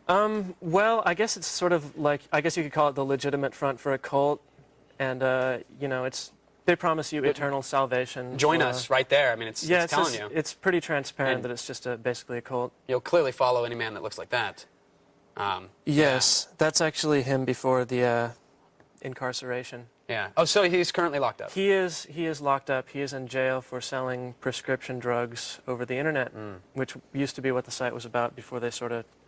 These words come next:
Speaker 1: the F B I kinda put the, put the nix on that whole
Speaker 2: Yeah.
Speaker 1: thing.
Speaker 2: They tend to, they tend to squash the fun, David.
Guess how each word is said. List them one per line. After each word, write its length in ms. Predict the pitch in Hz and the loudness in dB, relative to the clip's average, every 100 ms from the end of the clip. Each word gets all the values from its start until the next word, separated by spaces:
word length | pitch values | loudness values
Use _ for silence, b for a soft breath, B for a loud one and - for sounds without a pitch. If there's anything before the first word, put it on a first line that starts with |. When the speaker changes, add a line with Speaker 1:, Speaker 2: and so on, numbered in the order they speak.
| - | -10
Speaker 1:
the 120 | - | -4
F 200 | 123 - | -4 -2
B 100 | 120 | -4
I 120 | 113 | -2
kinda 340 | - 117 117 110 _ - | -4 -6 -6 -10 _ -10
put 120 | 123 | -8
the, 200 | 117 113 - B B B B B | -6 -10 -12 B B B B B
put 140 | 127 | -6
the 80 | 123 | -2
nix 260 | 120 123 - | -2 0 -2
on 120 | 120 | 0
that 160 | 120 117 | -2 -2
whole 100 | 120 | -4
Speaker 2:
Yeah. 60 | |
Speaker 1:
thing. 240 | - 117 113 | -4 -8 -6
Speaker 2:
They 80 | 127 | -8
tend 200 | 139 113 | -6 -4
to, 160 | 95 98 | -6 -6
they 80 | 107 | -8
tend 160 | 117 | -8
to 60 | 101 | -4
squash 320 | - 110 - | -2 -2 -4
the 80 | - | -10
fun, 260 | 113 92 | -10 -10
David. 220 | 92 92 | -10 -12